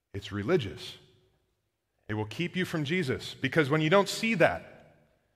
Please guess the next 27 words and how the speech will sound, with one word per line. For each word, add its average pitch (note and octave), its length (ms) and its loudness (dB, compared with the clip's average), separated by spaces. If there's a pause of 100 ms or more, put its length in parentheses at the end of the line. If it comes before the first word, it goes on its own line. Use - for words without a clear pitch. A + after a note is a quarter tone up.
(160)
when C3 100 -2
you E3 80 4
don't G3 140 4
acknowledge E3+ 480 4
it, A#2+ 100 -2
you C#3+ 80 -2
don't E3 160 2
need D#3+ 120 0
a D3+ 40 0
Savior. D3 400 -2 (1600)
You A#2+ 100 -4
become E3 200 0
your E3 80 4
functional F#3 440 0
Savior, F#2+ 420 -4 (480)
which A#2 180 -8
is A#2 60 -6
no C#3+ 100 -2
Savior C3 360 -2
at G#2 60 -2
all. F2 140 -4 (2250)
But A#2+ 80 -2
as A#2 80 -4
Paul E3 300 0
saw D#3 260 2
his C3+ 160 -2
brokenness, A2+ 760 -6